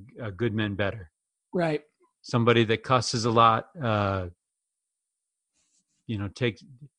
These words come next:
Speaker 1: takes, uh, takes the invitation of the Savior and follows him and follow, tries to follow his example and cusses less and
Speaker 2: Yeah.
Speaker 1: less and less until a day when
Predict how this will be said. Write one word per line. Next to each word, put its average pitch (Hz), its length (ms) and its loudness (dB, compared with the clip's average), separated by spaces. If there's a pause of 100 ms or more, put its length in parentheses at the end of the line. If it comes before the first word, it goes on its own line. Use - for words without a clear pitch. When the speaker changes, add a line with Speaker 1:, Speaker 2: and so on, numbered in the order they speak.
Speaker 1:
takes, - 340 0
uh, 104 360 0 (1400)
takes 135 260 4
the 127 140 6
invitation 120 540 4
of 110 60 4
the 101 60 0
Savior 120 440 6
and 104 160 4
follows 113 500 6
him 117 280 4
and 101 100 0
follow, 113 280 4
tries 117 280 2
to - 60 -10
follow 110 240 4
his 104 120 2
example 110 580 0
and 110 340 -6
cusses 104 420 -4
less 98 560 -6 (280)
and 107 140 -2
Speaker 2:
Yeah. 101 160 2
Speaker 1:
less - 440 -8
and 110 200 -2
less 104 280 0
until 107 300 0
a 110 60 0
day 104 340 0
when 101 380 -2